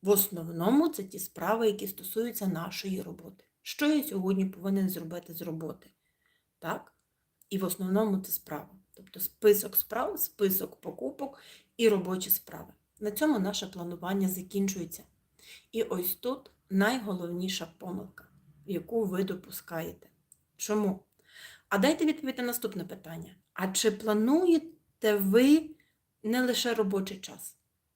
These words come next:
Ви плануєте відпочинок? Ви плануєте час проведення з дітьми,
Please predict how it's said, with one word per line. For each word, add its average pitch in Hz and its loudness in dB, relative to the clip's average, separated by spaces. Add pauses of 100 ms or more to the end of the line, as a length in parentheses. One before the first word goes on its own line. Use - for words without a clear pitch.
(2000)
Ви 220 6
плануєте 294 6
відпочинок? 196 -4 (880)
Ви 196 4
плануєте 208 2
час 269 2
проведення 180 -2
з 180 -6
дітьми, 214 -2